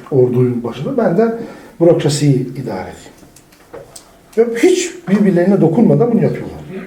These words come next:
Sonra istifa ediyor zaten Alaaddin Bey. "Ben bu milleti yönetmeye layık değilim," diyor. Çok enteresan bir olay oluyor.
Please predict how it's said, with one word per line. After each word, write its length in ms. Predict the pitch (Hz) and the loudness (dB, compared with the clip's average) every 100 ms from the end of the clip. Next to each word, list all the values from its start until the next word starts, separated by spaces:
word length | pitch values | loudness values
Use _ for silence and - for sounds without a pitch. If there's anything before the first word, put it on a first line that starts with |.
| - - 254 262 214 214 | -16 -16 -12 -8 -8 -4
Sonra 260 | - 185 | 0 0
istifa 360 | 190 - 139 151 | 0 -4 -2 0
ediyor 180 | 123 113 | 0 -2
zaten 400 | 107 101 117 113 | -4 -8 -6 -6
Alaaddin 340 | 107 - 113 104 | -6 -10 -12 -12
Bey. 60 | - - - - - _ | -14 -18 -20 -20 -20 _
"Ben 160 | 143 139 | 2 2
bu 40 | 139 | 2
milleti 320 | 139 127 131 | 2 2 2
yönetmeye 360 | 127 127 127 | 0 0 0
layık 300 | 120 120 113 | 0 -4 -4
değilim," 220 | 139 120 101 | -2 -2 -2
diyor. 140 | 117 - | -6 -6
Çok 160 | - | -8
enteresan 400 | 127 113 - 117 | -10 -10 -10 -6
bir 40 | 117 | -2
olay 220 | 117 120 | 0 -2
oluyor. 260 | 98 135 | -2 -6